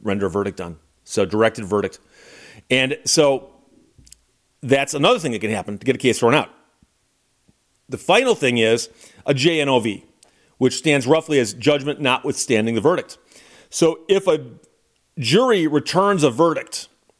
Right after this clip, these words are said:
that the other side doesn't like, they can ask the judge to overturn it. But to overturn it usually requires extreme facts or literally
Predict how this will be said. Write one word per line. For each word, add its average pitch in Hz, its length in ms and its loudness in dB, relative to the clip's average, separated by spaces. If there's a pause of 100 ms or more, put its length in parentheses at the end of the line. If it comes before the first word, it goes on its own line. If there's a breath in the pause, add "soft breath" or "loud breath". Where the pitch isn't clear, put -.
(300)
that 127 220 0
the 143 180 -6
other 180 240 2
side 165 380 0
doesn't 135 300 0
like, 135 320 -2
they 123 100 4
can 143 220 -2
ask 151 280 0
the 190 120 0
judge 156 340 0
to - 120 -4
overturn 147 480 0
it. - 100 -6 (440 soft breath)
But 147 140 0
to 196 140 -4
overturn 208 480 0
it 196 100 -6
usually 202 300 0
requires 175 560 0
extreme 170 800 -2
facts 95 520 -8 (400 soft breath)
or 160 460 4 (340)
literally 160 720 0